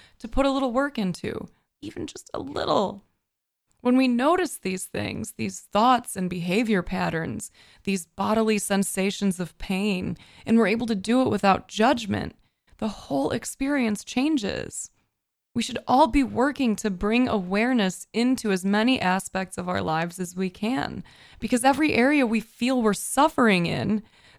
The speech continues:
that is an area just primed and ready for massive growth.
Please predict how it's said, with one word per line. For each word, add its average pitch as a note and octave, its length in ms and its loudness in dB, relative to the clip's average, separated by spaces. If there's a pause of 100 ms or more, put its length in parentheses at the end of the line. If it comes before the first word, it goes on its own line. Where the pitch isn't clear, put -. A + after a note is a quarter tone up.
that D4 380 4
is G#3 140 4
an G#3+ 140 2
area B3+ 420 4
just G3 300 -8
primed C4 760 2
and G#3+ 300 0
ready C#4+ 400 2
for - 180 0
massive A3 720 2
growth. D3+ 640 4